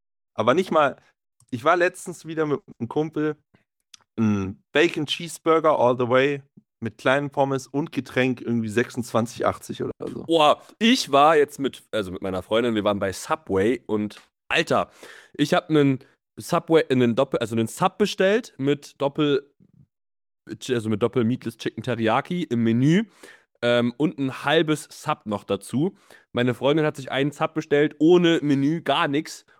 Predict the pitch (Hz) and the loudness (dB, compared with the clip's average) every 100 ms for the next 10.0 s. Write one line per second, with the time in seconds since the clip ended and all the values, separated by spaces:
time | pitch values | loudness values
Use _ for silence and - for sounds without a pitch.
0 | _ _ _ _ - 147 139 113 123 139 | _ _ _ _ -2 -2 -2 -4 -2 -2
1 | 135 107 117 - _ _ - 113 127 135 | -4 -4 -6 -10 _ _ -6 0 2 0
2 | - 120 - 104 117 92 - 85 82 _ | 0 -2 0 -2 -2 -8 -6 -6 -6 _
3 | _ _ _ _ _ - 113 117 - - | _ _ _ _ _ -4 -2 -2 -6 -2
4 | 117 127 - - 95 85 _ _ _ - | -2 -2 -12 -8 -6 -8 _ _ _ -4
5 | 123 135 143 185 196 175 165 - 143 147 | 0 4 6 6 6 4 2 0 0 0
6 | 127 120 156 - 101 82 - 143 123 - | 0 -2 -4 -4 -6 -4 4 4 4 0
7 | _ _ _ - 127 139 151 - 160 147 | _ _ _ -6 -4 -2 -6 -2 -2 -2
8 | - 165 147 135 131 - 175 - 127 - | -4 -6 -6 -4 -6 -6 -8 -4 -4 -4
9 | 147 123 120 117 - 110 107 107 107 | -8 -4 -2 -2 -2 -2 0 -4 -8